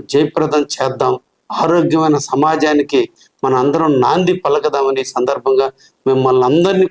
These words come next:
కోరుకుంటున్నాం. రేపు జూన్ ఇరవై ఒకటో తేదీన మనం ఉదయం ఏడు గంటలకి కావలిలో ఉన్నటువంటి స్టేడియంలో మన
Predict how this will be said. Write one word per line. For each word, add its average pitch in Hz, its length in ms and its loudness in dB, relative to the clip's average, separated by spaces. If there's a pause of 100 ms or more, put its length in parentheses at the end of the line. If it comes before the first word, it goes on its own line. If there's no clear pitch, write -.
కోరుకుంటున్నాం. 156 680 -2 (720)
రేపు 165 320 0 (240)
జూన్ 185 260 2 (140)
ఇరవై 175 320 2 (140)
ఒకటో 165 340 0
తేదీన 143 340 0 (140)
మనం 135 160 -2 (100)
ఉదయం 165 300 2 (160)
ఏడు 147 160 -2 (100)
గంటలకి 151 440 -4 (180)
కావలిలో 151 460 2 (100)
ఉన్నటువంటి 135 540 -4
స్టేడియంలో 156 640 2 (460)
మన 123 100 0